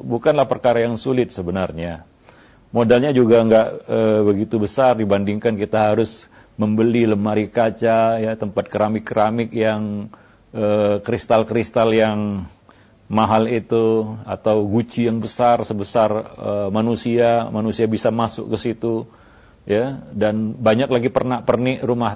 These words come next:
tangga yang, ya, kita katakan kebanyakan latah, ya. Orang buat seperti itu, kita tiru juga seperti itu, ya. Misalnya, ya, seorang,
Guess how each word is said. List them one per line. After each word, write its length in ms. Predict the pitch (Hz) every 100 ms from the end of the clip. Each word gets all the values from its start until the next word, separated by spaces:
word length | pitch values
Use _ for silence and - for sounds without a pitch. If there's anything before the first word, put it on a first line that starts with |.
| 120
tangga 320 | 123 120 120
yang, 560 | 117 113 113 107 101 98 95 101 101
ya, 400 | 107 113 113 107
kita 240 | 104 104
katakan 800 | 104 107 107 117 113 110 113 113 - - - _ _ _ _ 107 -
kebanyakan 500 | 117 123 131 135 139
latah, 560 | 127 120 - 110 87 -
ya. 180 | 98 110 92 - _ _ _ _
Orang 640 | - 113 123 123 120 127 135
buat 320 | 117 127 -
seperti 400 | 113 123 127 123
itu, 320 | 120 143 139
kita 320 | 113 120 120
tiru 320 | 117 120 120 113
juga 240 | 110 113
seperti 560 | - 101 92 92 87 85
itu, 320 | 85 78 76 80
ya. 320 | - 92 101 113
Misalnya, 560 | 113 113 120 135 135
ya, 80 | 127
seorang, 720 | 113 113 117 120 123 123 120